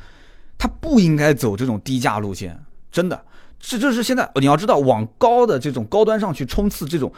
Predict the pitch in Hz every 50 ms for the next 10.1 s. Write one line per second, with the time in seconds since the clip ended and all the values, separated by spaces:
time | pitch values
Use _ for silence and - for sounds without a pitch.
0 | - - - - - 185 131 107 117 175 165 151 147 143 226 233 160 160 131 113
1 | 120 123 156 220 254 226 226 202 151 120 107 - - 110 113 147 202 202 185 160
2 | 123 101 101 113 104 101 104 92 - - - - - - - - - - - -
3 | - - - - - - - - - - - - - 117 104 87 - - - -
4 | - - - - 202 220 233 226 233 233 170 - 240 262 247 254 - - - 160
5 | 135 127 147 143 262 285 226 156 139 143 120 117 - 135 113 98 98 - - -
6 | - - 269 196 202 156 123 117 - 220 190 139 - - - 226 185 135 117 135
7 | 208 269 190 - 104 98 101 98 101 113 117 120 139 143 139 143 151 151 156 160
8 | - - - - - - - - - 226 240 - - 135 117 - 160 131 - -
9 | 131 113 - - - - 175 131 156 127 107 107 120 117 113 110 107 107 104 101
10 | - 92